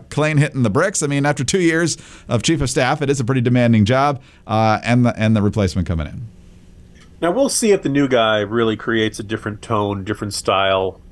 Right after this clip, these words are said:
Speaker 2: different approach to issues. But I, I, I am happy to see Ron Klain leaving. And I think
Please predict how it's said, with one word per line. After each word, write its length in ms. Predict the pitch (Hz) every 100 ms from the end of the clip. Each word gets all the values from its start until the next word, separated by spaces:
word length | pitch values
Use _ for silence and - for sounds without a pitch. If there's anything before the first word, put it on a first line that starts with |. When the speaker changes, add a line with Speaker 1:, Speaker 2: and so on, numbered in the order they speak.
| 101
Speaker 2:
different 320 | 110 113 101
approach 420 | - 113 104 -
to 100 | 104
issues. 600 | 110 110 - 101 98 - - - - - - - -
But 100 | -
I, 60 | 170
I, 240 | - 165
I 160 | 170 170
am 260 | 185 180 160 - -
happy 360 | - - 170 175
to 100 | 143
see 280 | - 135 123
Ron 380 | 110 110 107 101
Klain 460 | - 98 95 90
leaving. 400 | 92 87 - - -
And 140 | - 98
I 100 | 107
think 560 | - - 185 208 -